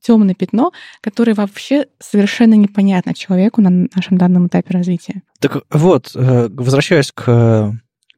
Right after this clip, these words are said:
Speaker 2: к кликбейту и, и жёлтым заголовкам, наверное, верстальщиков не заменит, да, всё-таки? Давай вернёмся к нашей, к нашей, к нашей реальности. Может быть, есть всё-таки какие-то задачи, которые,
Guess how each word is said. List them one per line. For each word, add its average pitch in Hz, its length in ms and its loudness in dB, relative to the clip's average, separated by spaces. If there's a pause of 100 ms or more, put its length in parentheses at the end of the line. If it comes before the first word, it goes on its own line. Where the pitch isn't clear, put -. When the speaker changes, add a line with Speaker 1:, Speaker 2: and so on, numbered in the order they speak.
Speaker 2:
к - 300 -20
кликбейту 127 640 0
и, 104 420 -2
и - 40 -6
жёлтым 120 320 -4
заголовкам, 120 600 -4 (520)
наверное, 113 560 0 (340)
верстальщиков - 680 -8
не 120 80 -4
заменит, 196 560 -4
да, 127 340 -6 (440)
всё-таки? 110 460 -6 (380)
Давай 156 220 2
вернёмся 156 340 2
к - 60 -2
нашей, 147 260 2
к - 100 -10
нашей, - 280 2
к - 100 -4
нашей 139 240 2
реальности. 107 420 0
Может 120 240 2
быть, 120 160 -2
есть 135 140 2
всё-таки - 220 -8
какие-то 117 200 -2
задачи, 120 340 0
которые, 117 520 0